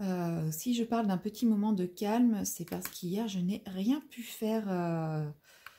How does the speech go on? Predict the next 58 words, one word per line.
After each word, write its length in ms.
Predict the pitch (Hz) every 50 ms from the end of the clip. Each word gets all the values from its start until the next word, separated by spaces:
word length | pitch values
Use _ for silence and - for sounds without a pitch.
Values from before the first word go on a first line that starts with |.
| _ _ _ _ _ -
à 140 | - 214 -
partir 360 | - 190 180 - - 240 233
de 80 | 208 196
l'après-midi, 920 | 180 185 190 190 - - 269 269 247 220 185 160 156 160 196 262 339 - - _ _ _ _ _ _ _ _ _ _ _ _ _ _ _ _ - - _ _
puisque 240 | - 285 - - -
mes 220 | 240 220 208 202 190
voisins 340 | 185 170 160 156 196 233
se 140 | 240 - 202
sont 160 | - - 185
mis 120 | 190 226 233
à 60 | 214
faire 160 | 214 196 190
des 160 | 190 175 165
travaux. 480 | - - - 175 170 156 160 190 214 240
Bon, 240 | 226 160 - - - - - -
ils 160 | - 135 135
ont 40 | 135
le 60 | 139
droit, 200 | 147 - 285 359 294
hein, 80 | 254
bien 180 | 254 233 202 185
entendu, 480 | 170 170 - 180 170 175 226 311 - - - - - - - _ -
mais, 240 | - 190 208 214 202
euh, 160 | 185 175 170
du 140 | 160 160 156
coup, 200 | - - 226 226
le 120 | 208 190 165
bruit 280 | 156 160 170 202 202
faisait 380 | 202 - 175 156 165 185 196 190
que 180 | - 180 175
si 220 | 180 - - - 190
j'avais 200 | 190 180 175 175
voulu 220 | 175 190 196 214
filmer, 520 | 220 220 - - 196 190 185 190 208 214 202
je 100 | 214 240
n'aurais 320 | 262 254 233 220 240 233
pas 160 | 233 208 180
pu. 460 | 180 - - - 208 208 277 349 - - - - - - - _ _ - -
Donc, 260 | 196 220 220 220 -
euh, 240 | 208 185 175 170 170
je 140 | 165 190 247
préfère 440 | 247 - 254 247 240 - 247 226 220
le 120 | 202 202
faire 520 | 196 - - 220 220 220 208 170 156 156 -
tant 140 | - 226 240
qu'ils 200 | 240 - 220 196
n'ont 80 | 185 185
pas 140 | - 247
encore 220 | 254 254 254 220 -
commencé, 420 | - 202 180 175 170 - 214 220
parce 140 | 214 208 -
que 100 | - 160
je 80 | - -
pense 160 | 190 196 190
qu'aujourd'hui, 420 | - 185 170 160 165 160 175 190
ils 100 | 185 156
vont 120 | 156 185 190
poursuivre. 640 | - - - - - - - 196 220 226 208 151